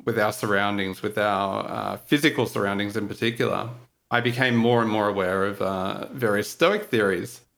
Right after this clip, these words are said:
And then through twentieth century philosophies, particularly, uh, Michel Foucault and Kristeva, Julia Kristeva, uh, Stoicism started to become more and more present in my inquiries,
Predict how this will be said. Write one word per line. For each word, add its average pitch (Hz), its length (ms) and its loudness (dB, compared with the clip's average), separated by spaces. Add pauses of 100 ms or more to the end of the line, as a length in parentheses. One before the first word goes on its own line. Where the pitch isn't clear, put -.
(140)
And 110 80 -4
then 107 160 0
through 107 220 -2
twentieth 104 440 -4 (400)
century 151 340 2
philosophies, 139 680 0
particularly, 110 640 -2 (200)
uh, 104 200 -4
Michel 101 260 0
Foucault 143 720 4
and 101 320 -2
Kristeva, 135 720 4
Julia 107 220 0
Kristeva, 123 760 2 (600)
uh, 110 400 0
Stoicism 135 640 2
started 110 260 2
to - 20 -8
become 113 340 0
more 117 260 4
and 113 80 4
more 110 180 2
present 117 520 0 (320)
in 113 180 0
my 107 300 2
inquiries, 107 840 0